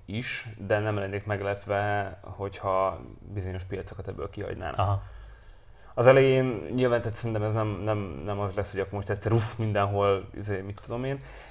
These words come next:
Speaker 1: Már csak azért sem, mert ugye pont az előző backstage-ben is beszéltünk róla, hogy a,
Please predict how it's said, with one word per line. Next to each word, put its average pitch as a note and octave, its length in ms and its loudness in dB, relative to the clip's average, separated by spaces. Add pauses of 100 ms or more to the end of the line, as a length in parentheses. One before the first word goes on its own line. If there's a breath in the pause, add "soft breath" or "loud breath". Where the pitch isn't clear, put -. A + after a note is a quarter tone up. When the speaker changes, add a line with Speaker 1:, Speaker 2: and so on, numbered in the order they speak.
(720 loud breath)
Speaker 1:
Már B2+ 300 4
csak C3 180 2
azért C3 360 10
sem, A2+ 200 2
mert A2 140 4
ugye G#2+ 180 2
pont A2 280 0
az G2+ 400 6
előző G#2 260 2
backstage-ben G2 440 -4
is F#2+ 100 -4
beszéltünk G2 440 -2
róla, G#2 400 4
hogy G2 260 -2
a, G2 240 2